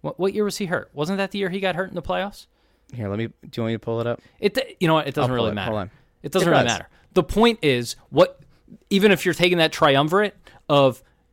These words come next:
Speaker 1: LeBron James, Kyrie Irving, and Kevin Love, a year from now, I would take LeBron James, Joel Embiid, Ben Simmons,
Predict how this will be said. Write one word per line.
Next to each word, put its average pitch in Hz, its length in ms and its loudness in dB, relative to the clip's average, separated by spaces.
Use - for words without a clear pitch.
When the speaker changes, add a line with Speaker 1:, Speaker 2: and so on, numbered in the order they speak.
Speaker 1:
LeBron 151 380 2
James, 156 360 0
Kyrie 156 420 4
Irving, 156 400 -2
and 135 140 -4
Kevin 151 320 4
Love, 160 300 4
a 160 60 4
year 156 280 6
from 202 220 0
now, 214 340 2
I 147 160 8
would 196 180 4
take 165 460 2
LeBron 165 440 4
James, 147 560 0
Joel 156 380 4
Embiid, 143 380 2
Ben 156 320 4
Simmons, 151 540 0